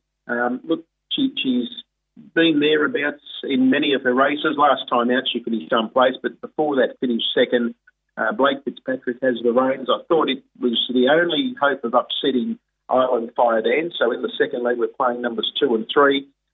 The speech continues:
Then we've got the four and five-year-old Trotters final for harness race in New South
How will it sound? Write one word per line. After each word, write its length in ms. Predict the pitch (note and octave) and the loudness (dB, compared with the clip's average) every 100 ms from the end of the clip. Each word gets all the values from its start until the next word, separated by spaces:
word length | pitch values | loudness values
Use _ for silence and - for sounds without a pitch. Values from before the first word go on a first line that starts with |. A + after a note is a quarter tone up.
| _ _ _ - | _ _ _ 0
Then 280 | F3+ G#3+ G3+ | 0 2 2
we've 200 | E3+ - | 2 4
got 280 | E3 E3 | 2 2
the 240 | - D3 - - | 0 0 -2 0
four 220 | E3 D3+ | 2 2
and 100 | C#3 | 0
five-year-old 580 | D3+ C#3+ C3+ C3+ B2 A#2 - | -2 0 2 2 2 0 -2
Trotters 400 | D3+ D3+ B2 - | 0 0 0 0
final 300 | C#3 B2+ C3+ | 2 2 0
for 140 | C3+ B2+ | -4 -4
harness 340 | C3+ C3 - | -2 -2 0
race 200 | C3 B2+ | 0 0
in 120 | B2 A#2+ | -2 0
New 160 | C3 C3 | -2 0
South 240 | B2 A#2 | -2 0